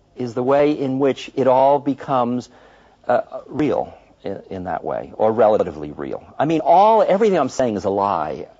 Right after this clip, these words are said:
uh, because words are birds. They're just flying through the space, and the truth has no form. So I know I'm merely playing with words, and everything is just metaphor and image.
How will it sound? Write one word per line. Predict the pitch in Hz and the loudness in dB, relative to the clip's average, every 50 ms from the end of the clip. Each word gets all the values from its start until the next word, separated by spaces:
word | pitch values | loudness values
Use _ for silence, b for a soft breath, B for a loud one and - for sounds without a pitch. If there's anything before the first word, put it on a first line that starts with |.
| _ _ - - | _ _ -8 -4
uh, | - 117 98 107 101 | -2 -2 0 -2 -2
because | 98 107 131 117 - - 170 127 117 | -4 -4 -6 -6 -2 -4 -4 -4 -4
words | 120 120 139 160 160 170 170 165 135 - | -4 -2 0 2 2 2 2 0 -2 -4
are | - - 113 120 120 117 117 | -4 -2 0 2 2 2 2
birds. | 113 110 110 139 143 135 110 92 85 80 87 | 0 -2 -2 0 0 2 0 0 -2 -4 -6
They're | - 104 107 | -6 -4 -4
just | 107 123 113 - | -4 -4 -6 -6
flying | - - 123 117 120 120 120 120 | -6 -4 -2 0 0 0 -2 -4
through | - - 123 117 | -6 -8 -8 -8
the | 107 110 | -8 -10
space, | - - - - 131 117 95 110 117 - B B B B B B B B B B | -12 -8 -4 -2 0 0 0 -2 -6 -14 B B B B B B B B B B
and | - 123 123 120 117 117 120 | 0 2 2 2 2 -2 -4
the | 120 127 | -6 -10
truth | - - - - 190 180 156 - | -10 -8 -4 -4 -4 -4 -4 -6
has | - 135 143 127 131 | -6 -4 -4 -2 -2
no | 139 131 | -2 -4
form. | 131 - - - 156 156 131 87 62 - - - - _ b b b b b b b b b b - | -4 -4 -2 -2 0 0 0 -2 -2 -4 -8 -14 -20 _ b b b b b b b b b b -8
So | - - 135 127 | 0 2 2 4
I | 131 135 | 4 2
know | 139 139 156 175 202 190 | 2 4 4 6 6 4
I'm | 160 131 120 | 4 2 2
merely | 117 117 110 104 98 | 2 0 0 0 -2
playing | 92 - - 113 110 104 98 90 85 82 | -4 -6 -6 -4 -2 -2 -2 -4 -6 -8
with | 82 87 - - | -12 -14 -14 -10
words, | - - 76 71 60 57 73 98 | -8 -6 -4 -4 -4 -6 -8 -8
and | - - 117 120 - | -8 -6 -6 -2 0
everything | 107 151 165 165 190 180 - 165 147 135 | 2 2 2 2 0 -2 -2 -2 -2 -2
is | 120 110 | -2 -2
just | - 120 117 - - | -2 -4 -4 -4 -2
metaphor | 113 117 117 120 127 123 - - 131 131 131 123 | -2 0 2 2 2 0 -2 -2 0 2 2 2
and | 117 104 101 - | 0 -2 -4 -6
image. | - 143 143 123 82 87 113 120 | -6 -6 -4 -4 -6 -8 -10 -16